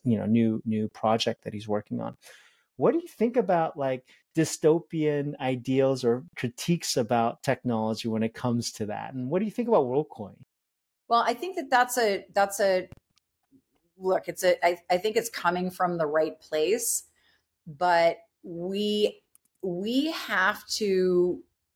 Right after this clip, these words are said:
Speaker 2: create the mechanism for proof of humanity, one, and then self-sovereign identity, um, self-sovereign data, but we have to do it, right? It's gonna be work, but, but we have to,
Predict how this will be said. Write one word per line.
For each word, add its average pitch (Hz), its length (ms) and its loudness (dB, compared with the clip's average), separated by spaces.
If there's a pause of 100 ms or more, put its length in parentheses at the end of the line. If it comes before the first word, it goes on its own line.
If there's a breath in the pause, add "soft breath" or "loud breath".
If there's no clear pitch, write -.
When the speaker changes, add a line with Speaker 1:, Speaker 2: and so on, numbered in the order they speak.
Speaker 2:
create 185 800 0
the 170 100 0
mechanism 160 1080 -2
for 156 640 2
proof 175 200 -4
of 208 120 -2
humanity, 180 720 0 (200)
one, 165 520 -2 (640 soft breath)
and 175 220 0
then 170 260 0
self-sovereign 180 640 0
identity, 160 720 -4 (520)
um, 160 680 0 (140)
self-sovereign 185 640 0
data, 151 540 0 (720)
but 214 100 -2
we 247 60 0
have 294 160 0
to 285 80 -8
do 277 300 4
it, - 140 0 (500)
right? 165 120 -6
It's - 140 -14
gonna 302 200 -2
be 349 120 -2
work, 202 480 -2 (140)
but, 180 320 -2
but 202 100 -2
we 220 100 0
have 285 260 -2
to, 277 120 -2